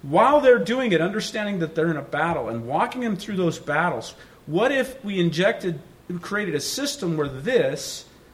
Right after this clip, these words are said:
was actually produced? And then I had to go back and go, "Okay, what I got from my dad," and my dad asked me a great question. He said,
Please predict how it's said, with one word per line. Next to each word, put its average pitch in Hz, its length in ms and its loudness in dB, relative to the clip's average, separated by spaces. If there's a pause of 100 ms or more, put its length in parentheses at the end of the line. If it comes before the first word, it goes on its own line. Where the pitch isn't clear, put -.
(480)
was 170 320 2
actually 180 480 -2
produced? 160 720 -6 (580)
And 185 140 2
then 202 220 -2
I 190 100 2
had 190 100 2
to 185 60 0
go 185 140 0
back 190 260 2
and 170 80 -2
go, 165 160 2
"Okay, 175 300 2
what 165 260 -2
I 156 80 2
got 208 340 -2
from 240 120 0
my 214 180 -2
dad," 143 520 0 (280)
and 160 100 0
my 170 80 2
dad 214 200 2
asked 196 240 0
me 180 60 -2
a 170 40 -2
great 170 200 -4
question. 170 480 -4
He 175 120 -4
said, 143 340 -4